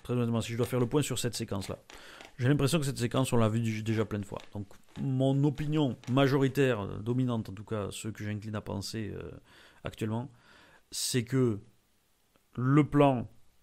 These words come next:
donc, présenté fait un choc à tout le monde en Europe, et cetera. Les Européens se mettent du coup à discuter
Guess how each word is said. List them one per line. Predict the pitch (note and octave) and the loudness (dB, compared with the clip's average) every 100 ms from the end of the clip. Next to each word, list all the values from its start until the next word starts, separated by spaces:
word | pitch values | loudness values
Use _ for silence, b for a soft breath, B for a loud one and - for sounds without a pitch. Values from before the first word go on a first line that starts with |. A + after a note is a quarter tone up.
| - | -8
donc, | G#2+ A#2+ A2+ - - - - _ - | -2 -2 -2 -8 -20 -20 -20 _ -8
présenté | B2 A#2 A#2+ A#2+ B2+ G#2 - - - | -4 -2 -2 0 0 -2 -8 -20 -20
fait | - C3+ | -4 0
un | B2+ | 0
choc | C3 A#2 | 0 -2
à | |
tout | G#2 | -4
le | A2 | -2
monde | A#2 A#2 | 0 0
en | G#2 | -2
Europe, | G#2 G2 G2 | -2 -4 -6
et | |
cetera. | F2+ F#2 F#2 G#2+ - - - - - B B B B - | -8 -8 -8 -8 -12 -20 -20 -20 -20 B B B B -4
Les | B2 C#3+ F3 | 4 8 8
Européens | D#3 D#3 C3+ C#3 C#3 B2 | 8 6 6 4 4 2
se | A2+ - | -2 -2
mettent | B2 A#2+ | -2 -2
du | A2+ | -4
coup | - B2 | 0 0
à | |
discuter | G#2+ - G#2 G#2+ G#2+ | 0 -8 -8 -4 -4